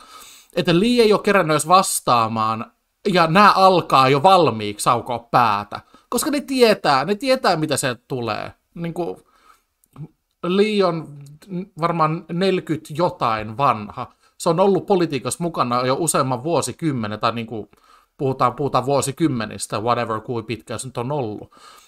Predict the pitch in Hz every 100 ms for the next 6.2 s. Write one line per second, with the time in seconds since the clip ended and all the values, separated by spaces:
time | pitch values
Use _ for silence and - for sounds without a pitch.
0 | _ _ 170 - 208 196 165 139 139 143
1 | 139 123 123 139 135 139 117 117 113 135
2 | 127 180 175 160 156 120 113 113 - 117
3 | 123 117 127 - - 131 156 131 139 127
4 | 123 127 107 107 139 117 101 139 120 104
5 | 107 104 101 113 113 - - - - -
6 | - -